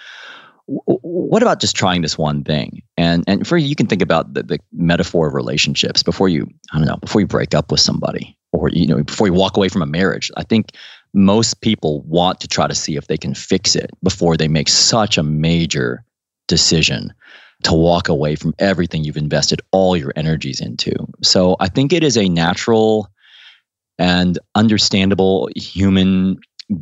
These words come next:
behavior and desire to try to, to fix things and to, to try to not quit. Uh, I mean, popular media is always talking about n-,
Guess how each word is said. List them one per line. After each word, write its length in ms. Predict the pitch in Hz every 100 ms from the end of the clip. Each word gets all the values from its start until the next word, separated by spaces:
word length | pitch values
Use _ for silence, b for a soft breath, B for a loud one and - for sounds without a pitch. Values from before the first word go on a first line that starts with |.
| 80
behavior 600 | 90 - 98 90 107 110
and 220 | 101 82
desire 480 | 80 78 71 87 90
to 100 | 85
try 280 | - 87 80
to, 360 | 80 78 78 76 _ -
to 100 | -
fix 460 | - 90 87 -
things 440 | 98 82 69 - - _
and 400 | 80 76 76 76
to, 400 | - 78 73 71 - _ _
to 140 | - -
try 580 | - - 82 80 85 87
to 520 | - 85 78 78 76 - B B B B B B
not 200 | 92 80
quit. 400 | - 113 104 62 -
Uh, 160 | 64 55
I 40 |
mean, 180 | 90 87
popular 720 | - - 95 113 92 85 78 - _
media 420 | - 85 92 87 78
is 160 | 76
always 600 | 82 90 92 82 76 - - _ 80 71
talking 300 | - 82 85
about 340 | 76 76 71
n-, 100 | -